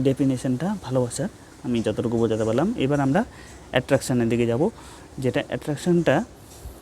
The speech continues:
অ্যাট্রাকশনটা কী ধরনের হয়, এটা আকর্ষণ জনিত জিনিস থাকে, তাই এটা দীর্ঘস্থায়ী হয় না। যেরকম ধরে নিন, এটা বেশিরভাগ ক্ষেত্রেই দেখা যায় যে সঙ্গীর যে নিরাপত্তার প্রয়োজন বা নিরাপদ হওয়ার যে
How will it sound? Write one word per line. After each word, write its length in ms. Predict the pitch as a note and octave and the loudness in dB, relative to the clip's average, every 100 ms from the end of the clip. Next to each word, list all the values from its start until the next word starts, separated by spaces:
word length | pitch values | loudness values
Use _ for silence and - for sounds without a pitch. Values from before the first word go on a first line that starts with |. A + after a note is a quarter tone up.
| - - | -20 -16
অ্যাট্রাকশনটা 580 | - - D#3 D3+ F3+ F3+ | -12 -2 0 2 2 2
কী 300 | F3 F3 F3 | 2 2 4
ধরনের 340 | D#3+ E3 D#3+ C#3+ | 4 2 2 2
হয়, 180 | F3+ - | 0 -2
এটা 220 | A#2+ D3+ | 0 2
আকর্ষণ 720 | - B2+ D#3+ - F3+ F3 E3 C#3 - - - - - - C3+ | 2 0 -4 -2 0 2 2 0 -6 -20 -20 -20 -20 -6 4
জনিত 260 | C3+ C#3 | 6 6
জিনিস 280 | C3+ C3+ C3+ | 4 4 2
থাকে, 200 | C3 E3+ | 0 -2
তাই 200 | - C#3 | -2 0
এটা 140 | D3 | 2
দীর্ঘস্থায়ী 540 | E3 C#3 C3+ - A#2 G#2+ | 4 4 4 0 -2 -2
হয় 160 | G#2+ | -2
না। 100 | G2+ B2 - - - - - - | -6 -8 -16 -18 -18 -18 -16 -6
যেরকম 400 | - C#3+ E3+ D#3 | 2 4 6 4
ধরে 200 | C#3 F3 | 4 4
নিন, 220 | C#3 G3+ B3 - - - - - - - | 4 2 -2 -12 -18 -20 -16 -16 -16 -4
এটা 160 | C#3+ D#3 | 4 6
বেশিরভাগ 380 | D3 C#3+ F3 F3+ | 6 2 0 0
ক্ষেত্রেই 340 | G3 F3 F3+ | 0 2 4
দেখা 260 | C#3+ C3+ C3 | 4 4 4
যায় 180 | C3+ E3 | 4 4
যে 240 | C#3+ F#3 | 2 2
সঙ্গীর 480 | - D#3 D3+ F3+ D#3+ | 0 4 6 6 4
যে 220 | F3 G3 | 2 4
নিরাপত্তার 680 | D3+ C#3+ D3+ - - - E3+ - | 4 6 4 2 -4 -2 -2 2
প্রয়োজন 360 | B2 A#2+ E3 | 2 2 2
বা 160 | C3+ A#2 | 0 2
নিরাপদ 460 | B2+ C#3+ D3+ D#3+ | 2 2 6 4
হওয়ার 280 | C3 B2+ C3 | 6 2 2
যে 160 | C3+ | 2